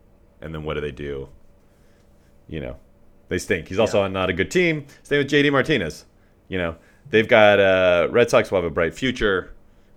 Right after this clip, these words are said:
Speaker 1: but currently, you know, not much
Speaker 2: Well, it's
Speaker 1: going
Speaker 2: weird
Speaker 1: on.
Speaker 2: because Be-, uh, Yelich should be on a good team. Like, they've been good in the past, and then the only difference between last season and this season is that all their pitching got healthy.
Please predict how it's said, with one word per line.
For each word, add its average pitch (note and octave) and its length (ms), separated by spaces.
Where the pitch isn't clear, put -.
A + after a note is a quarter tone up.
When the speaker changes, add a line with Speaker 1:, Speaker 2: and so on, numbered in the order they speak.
Speaker 1:
but F2+ 200
currently, D#2+ 600
you D#2+ 100
know, B1+ 200
not F2+ 140
much F3 80
Speaker 2:
Well, G3 80
it's G3 100
Speaker 1:
going - 80
Speaker 2:
weird A3 120
Speaker 1:
on. F#3+ 60
Speaker 2:
because F#3 280
Be-, A#2+ 140
uh, D3 280
Yelich F3 360
should D#3 360
be A#2+ 160
on G#2 80
a F#2+ 80
good F2 220
team. D#2+ 320
Like, B2 160
they've C3 260
been D3+ 240
good C#3+ 160
in C3 140
the A#2+ 60
past, G#2 540
and A#2 140
then A2+ 140
the A2+ 140
only C#3+ 300
difference B2+ 360
between A#2+ 260
last G#2+ 280
season A2 300
and G2+ 140
this A#2+ 140
season F#2+ 440
is G2 180
that G2 240
all A#2+ 180
their G#2+ 140
pitching F#2 440
got E2+ 220
healthy. E2+ 500